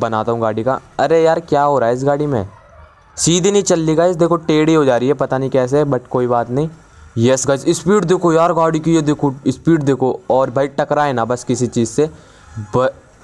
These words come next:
अभी देखो वो रही ट्रेन, देखो गाइस ट्रेन दिख चुकी है। और अब है यार, ये क्या हो रहा है भाई साहब, गलत ही सीन हो रहा है गाइस। ये देखो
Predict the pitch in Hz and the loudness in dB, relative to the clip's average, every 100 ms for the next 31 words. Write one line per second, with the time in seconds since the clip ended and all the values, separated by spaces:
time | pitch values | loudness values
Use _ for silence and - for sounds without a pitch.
0 | - 135 143 139 120 131 131 123 135 135 | -4 -2 -2 -4 -2 -2 0 0 0 0
1 | 135 143 139 143 139 131 135 135 - 135 | 0 0 0 -2 0 0 -2 -4 -4 -2
2 | 135 131 - 135 120 131 151 - 117 117 | 0 -2 -2 -4 0 0 0 0 0 -2
3 | - - 131 139 139 117 104 113 127 139 | -6 -4 -2 0 0 0 0 0 0 -2
4 | 135 127 123 104 104 120 131 135 127 123 | 0 0 0 0 0 0 -2 -2 -4 -2
5 | 127 123 120 - - - - - 113 127 | -2 -2 -2 -6 -20 -20 -14 -6 -2 0
6 | 131 131 139 143 139 120 123 135 139 135 | 0 0 0 0 2 2 2 2 0 0
7 | 127 110 107 101 | 0 2 0 -2